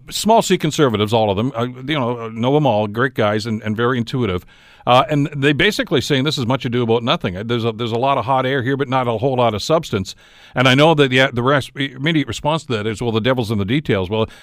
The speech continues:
he didn't announce much in, in the way of details. So it, a lot of this is still up in the air right now. We're not sure. From a theoretical standpoint, I mean, you've already showed us, uh, the statistics and, and the, and,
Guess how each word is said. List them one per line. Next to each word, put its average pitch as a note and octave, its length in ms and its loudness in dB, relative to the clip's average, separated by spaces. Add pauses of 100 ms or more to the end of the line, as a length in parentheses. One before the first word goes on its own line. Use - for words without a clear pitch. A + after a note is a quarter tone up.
(140)
he - 80 -8
didn't A#3 160 2
announce E3+ 320 2
much C3 220 0
in, A2 220 0
in B2 100 2
the A#2+ 60 2
way A2+ 140 2
of G2 80 0
details. G#2 440 -2
So C3+ 140 2
it, C#3+ 260 -4
a B2+ 120 2
lot E3+ 260 2
of D3+ 60 0
this C3 180 -2
is A#2 80 -4
still B2+ 240 -2
up B2 80 -2
in A#2 80 -2
the G#2+ 120 0
air D#3 120 0
right G#2+ 180 0
now. G2 160 -2
We're A2+ 80 0
not B2 180 -2
sure. D#3+ 320 0 (600)
From D3+ 200 0
a B2 60 2
theoretical F3 560 2
standpoint, A#2+ 580 -2
I B2 160 -6
mean, B2+ 120 -2
you've C3 120 2
already C#3+ 240 4
showed E3+ 360 2
us, - 200 -4 (440)
uh, A#2 200 4
the A2+ 100 -2
statistics C3 720 -2
and, B2 220 -4
and B2 140 0
the, G#2+ 180 -4
and, A#2 240 -2